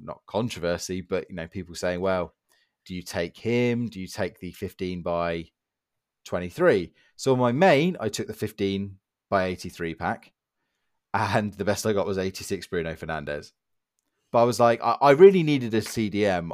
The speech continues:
on the second account 'cause it's new. I didn't really have a, have an enforcer.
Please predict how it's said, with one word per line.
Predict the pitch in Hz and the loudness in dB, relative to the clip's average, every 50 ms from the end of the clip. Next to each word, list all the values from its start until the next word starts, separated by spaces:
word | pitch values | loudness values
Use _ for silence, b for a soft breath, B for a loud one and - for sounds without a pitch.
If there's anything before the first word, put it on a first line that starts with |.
| - - | -8 -4
on | 104 95 92 92 90 90 87 87 90 - _ _ _ _ _ - | -2 0 0 0 -2 -4 -8 -10 -14 -18 _ _ _ _ _ -14
the | 98 | -8
second | - 110 95 - - | -6 -6 -6 -6 -8
account | 85 85 - 101 90 92 95 90 - | -14 -10 -4 -4 -2 -2 -2 -6 -10
'cause | - - | -18 -20
it's | - - | -16 -10
new. | 98 110 110 110 101 | -6 -4 -4 -4 -4
I | 87 | -4
didn't | - 80 67 69 | -8 -10 -14 -14
really | 73 76 78 | -14 -14 -12
have | 76 87 92 90 85 | -6 -6 -6 -4 -4
a, | 80 73 b b b b b b b | -8 -10 b b b b b b b
have | - 104 98 | -2 -2 -2
an | 92 | -2
enforcer. | 87 87 87 - - 127 120 113 110 - - - 104 101 101 | -4 -8 -8 -4 0 0 0 0 0 -2 -2 0 0 -2 -2